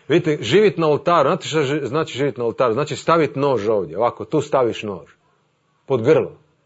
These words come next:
Čemu? Svojoj samovolji, svojim planovima, svojim željama, svojim ambicijama. I kažeš: „Za tebe živimo, Gospodine. Ti si naš život, ti si moj život.” I onda shvatiš da Bog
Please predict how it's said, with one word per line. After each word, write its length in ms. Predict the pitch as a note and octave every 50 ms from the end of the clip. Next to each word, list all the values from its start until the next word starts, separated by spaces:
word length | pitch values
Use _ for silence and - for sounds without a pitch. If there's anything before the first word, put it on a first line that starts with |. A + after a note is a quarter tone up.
| _ _ _ _ _ _ _
Čemu? 300 | - - D#3+ C#3 G#2 E2 - - _ _ _ _ _ _ _ _ _ _
Svojoj 300 | - - A#2+ B2 B2 A#2
samovolji, 640 | - - C3 B2 A#2 F#2+ E2+ D#2 D#2 - D2+ - _ _ _ _ _ _ _ _ _ _ _ _ _ _ _
svojim 320 | - - - D3 C#3 -
planovima, 640 | - - B2+ B2+ A#2+ G2 E2 C#2+ C#2+ C#2 - _ _ _ _ _ _ _ _ _ _ _ _ _
svojim 300 | - - C#3+ C3+ C3+ B2+
željama, 440 | A2 G#2+ C3 C3+ B2 G2 E2+ D#2+ C#2+ _ _ _ _ _ _ _ _ _ _
svojim 300 | - - D3 C#3+ C3+ B2+
ambicijama. 680 | A#2+ A#2 G2+ B2+ C3+ B2 - - - E2 - - - _ _ _ _ _ _ _ _ _ _ _ _ _
I 60 | - -
kažeš: 260 | - C3+ C3 A2+ F#2+
„Za 80 | G#2+
tebe 300 | - - B2+ B2+ A2 G#2+
živimo, 380 | F#2 F2+ A2+ A2 G2+ F2+ E2+ E2
Gospodine. 540 | E2 E2+ - - - F#2+ F2+ D#2+ D2+ C#2+ _ _ _ _ _ _ _ _ _ _
Ti 140 | - F3 F3
si 180 | - - D3+
naš 200 | C#3+ C#3+ D3+ D3
život, 280 | C3 C#3+ D3 A2 F2 -
ti 140 | - A3+ G3+
si 160 | - - G#3
moj 180 | F#3+ G3 G3 E3+
život.” 340 | C3 E3 E3+ B2+ D#2+ - - _ _ _ _ _ _ _ _ _ _ _ _ _ -
I 80 | B2
onda 140 | F3 F#3+ F3
shvatiš 440 | - - - B2 F#2+ G2 - C#3+ A#2
da 120 | G2 A2
Bog 460 | F#2+ E2+ F#2 B2+ F3 G3 F#3+ D3+ -